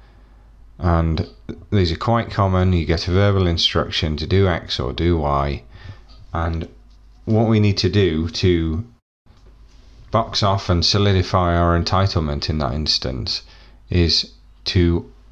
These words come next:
write a quick confirmation. So some people do this in the form of a notepad.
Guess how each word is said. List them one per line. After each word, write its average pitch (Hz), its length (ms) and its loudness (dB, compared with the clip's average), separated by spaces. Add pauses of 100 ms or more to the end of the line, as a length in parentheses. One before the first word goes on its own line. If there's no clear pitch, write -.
(460)
write 110 340 0
a - 60 -2
quick - 320 -2
confirmation. 95 800 -2 (580)
So - 160 -2
some 101 220 0
people 107 300 0
do 101 160 4
this 98 200 2
in 95 120 0
the 92 60 2
form 101 260 2
of 87 100 2
a 92 60 2
notepad. 95 760 0